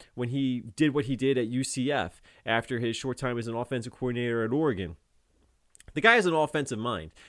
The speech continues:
and if you give him the right tools to work with i-, in time, Nebraska's going to be a pretty fun program to watch. A-, and I genuinely believe that, and I've always thought that. I thought Scott Frost going to Nebraska was a sl-,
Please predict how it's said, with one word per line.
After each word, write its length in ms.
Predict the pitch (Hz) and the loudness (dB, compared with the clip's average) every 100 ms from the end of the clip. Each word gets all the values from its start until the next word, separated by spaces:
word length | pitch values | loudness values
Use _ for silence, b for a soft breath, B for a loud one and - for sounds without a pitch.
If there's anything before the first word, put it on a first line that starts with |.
| B | B
and 240 | 127 127 123 | 2 2 0
if 160 | 120 | -2
you 80 | 131 | -2
give 220 | 139 165 | 0 0
him 220 | 156 135 123 | 0 -4 -6
the 120 | 113 | -4
right 260 | 110 131 | -2 -2
tools 400 | - 143 131 113 117 - | -2 -4 -4 -4 -10 -8
to 420 | 135 120 107 95 98 | -2 -2 -2 -6 -4
work 300 | 117 143 - | -2 0 0
with 220 | 95 95 B B B | -2 -4 B B B
i-, 40 | 143 | -6
in 260 | - 170 | 0 0
time, 500 | 139 - 170 123 110 b b - | 0 -2 0 0 -2 b b -8
Nebraska's 500 | 131 156 165 160 135 | -2 0 0 0 -2
going 220 | 143 135 | 0 0
to 60 | 120 | 0
be 100 | 123 | -2
a 80 | |
pretty 320 | - - 139 120 | -2 -4 -2 -2
fun 320 | - 117 104 | -2 -4 -4
program 420 | - 110 98 95 | -2 -2 0 -4
to 120 | - | -6
watch. 420 | 90 95 - - - B 117 | -4 -2 -4 -8 -16 B 0
A-, 160 | 135 | 4
and 160 | 131 131 | 4 2
I 80 | 120 | 2
genuinely 600 | 127 135 127 120 107 101 | 2 2 2 0 -2 -4
believe 380 | 95 95 101 92 | -4 -4 -4 -4
that, 260 | 85 73 | -6 -6
and 80 | 98 | -6
I've 180 | 92 101 | -4 0
always 300 | 123 123 - | 0 0 0
thought 240 | 113 110 | -2 -2
that. 140 | 117 98 | 0 -2
I 40 | |
thought 260 | 92 113 - | -2 -4 -4
Scott 280 | - 117 - | -2 -2 0
Frost 260 | 117 110 | -2 -2
going 160 | 117 110 | -4 -4
to 60 | |
Nebraska 500 | 107 104 104 107 110 104 B B - | -2 0 0 0 -2 -2 B B -2
was 260 | 107 107 - | 0 0 -2
a 160 | 101 | -4
sl-, 380 | 95 - 113 | -2 -6 -4